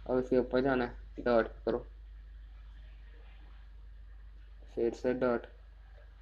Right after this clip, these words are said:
और बस ऐसे ही डॉट के सहारे चढ़ते जाएंगे हम।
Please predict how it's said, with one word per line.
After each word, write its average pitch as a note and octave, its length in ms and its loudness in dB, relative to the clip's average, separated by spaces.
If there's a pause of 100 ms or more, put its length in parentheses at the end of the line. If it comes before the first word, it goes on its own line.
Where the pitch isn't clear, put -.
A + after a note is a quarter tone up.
(4000)
और B2 240 0
बस B2 300 0
ऐसे A#2 280 4
ही A#2+ 100 6 (540)
डॉट B2 280 6
के B2 100 6
सहारे B2 420 4
चढ़ते A2+ 440 2
जाएंगे A#2+ 340 4
हम। C3 200 -6